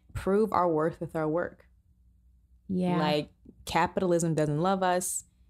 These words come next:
Speaker 1: They don't love us. We have to stop trying to make them love us. And we really, I think that
Speaker 2: Capitalism doesn't, capitalism doesn't love most
Speaker 1: <laughs>
Speaker 2: people.
Speaker 1: Most people.
Speaker 2: <laughs> Let's just
Speaker 1: It's,
Speaker 2: say,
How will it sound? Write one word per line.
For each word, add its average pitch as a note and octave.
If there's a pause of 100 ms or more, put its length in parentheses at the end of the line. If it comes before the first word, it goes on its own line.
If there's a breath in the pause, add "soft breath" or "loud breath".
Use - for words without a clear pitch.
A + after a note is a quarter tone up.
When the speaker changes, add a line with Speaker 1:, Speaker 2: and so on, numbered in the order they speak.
(120)
Speaker 1:
They E3+
don't G3
love F#3
us. F3+
We E3+
have D#3
to D3
stop -
trying C#3+
to C3+
make E3
them F3
love E3+
us. E3
And D#3+
we D#3+
really, D#3+
I E3+
think G#3
that D#3
Speaker 2:
Capitalism G3
doesn't, E3+
capitalism D4
doesn't F#3+
love F#3
most F#3
Speaker 1:
<laughs> G#4+
Speaker 2:
people. B3
Speaker 1:
Most F#4+ (140)
people. F#4+
Speaker 2:
<laughs> -
Let's F#4
just A#4
Speaker 1:
It's, F#4
Speaker 2:
say, F#4+